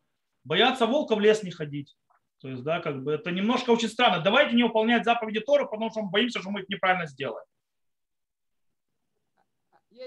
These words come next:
Speaker 2: я извиняюсь, я перепутал в первом вопросе. Написано Миздота Негев Амарави.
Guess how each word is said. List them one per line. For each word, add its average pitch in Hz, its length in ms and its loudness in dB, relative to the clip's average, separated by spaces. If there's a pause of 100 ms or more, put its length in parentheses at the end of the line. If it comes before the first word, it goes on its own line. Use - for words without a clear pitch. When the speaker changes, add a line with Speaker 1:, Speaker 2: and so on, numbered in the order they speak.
(140)
Speaker 2:
я 262 180 -20
извиняюсь, 262 280 -20
я 262 60 -20
перепутал 254 440 -20
в 233 40 -20
первом 226 200 -20
вопросе. 202 340 -20
Написано 233 480 -20 (480)
Миздота 269 680 -20
Негев 269 500 -20
Амарави. 220 840 -18